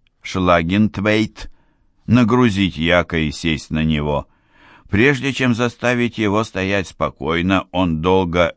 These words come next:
вертится и прыгает. В долинах, у подошвы гор, где он идёт, опустив голову и закрутив хвост, управлять им чрезвычайно трудно,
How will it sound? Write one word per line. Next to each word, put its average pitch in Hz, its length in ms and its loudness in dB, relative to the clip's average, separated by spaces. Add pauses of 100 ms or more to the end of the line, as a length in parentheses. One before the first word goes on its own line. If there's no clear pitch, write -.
вертится 90 760 -2
и 98 220 -4
прыгает. 82 720 -6 (600)
В 104 100 0
долинах, 123 760 0
у 92 120 -4
подошвы 78 680 -2
гор, 87 340 0
где 98 220 -4
он 113 220 2
идёт, 110 360 -4 (220)
опустив 98 560 -2
голову 95 540 -2
и 101 180 -6
закрутив 90 560 -4
хвост, 87 460 -6 (500)
управлять 143 680 2
им 151 160 -2
чрезвычайно 90 960 -2
трудно, 98 540 -4